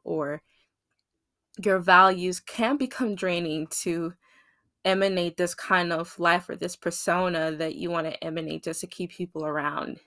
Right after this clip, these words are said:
is exhausting. And one thing can lead to another. You may say things that are not true about yourself, ending up lying about the things that you do and the habits that you do, the hobbies that you have.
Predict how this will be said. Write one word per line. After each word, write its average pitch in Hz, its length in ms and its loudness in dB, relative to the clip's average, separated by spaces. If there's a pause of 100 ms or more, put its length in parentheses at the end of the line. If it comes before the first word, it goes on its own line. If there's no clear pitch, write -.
(480)
is 175 240 0
exhausting. - 840 -2 (680)
And 160 440 -2 (240)
one 185 520 2
thing 180 240 0
can 185 160 -6
lead 165 180 -8
to 156 120 -6
another. 170 520 2 (220)
You 190 100 2
may 170 200 2
say 175 280 -2
things 190 480 -4
that 160 360 0 (840)
are 180 100 2
not 156 200 2
true 185 180 0
about 196 180 2
yourself, 202 600 -2 (220)
ending 165 280 -2
up 156 140 -2
lying 175 400 6
about 156 180 -2
the - 60 -8
things 165 220 -6
that - 140 -6
you 170 80 -8
do 160 340 -2
and 156 220 -4
the 143 220 -4
habits - 380 -6
that - 100 -10
you 175 100 -8
do, 180 200 -4
the - 80 -4
hobbies - 400 -2
that - 120 -8
you 190 120 -6
have. 170 380 2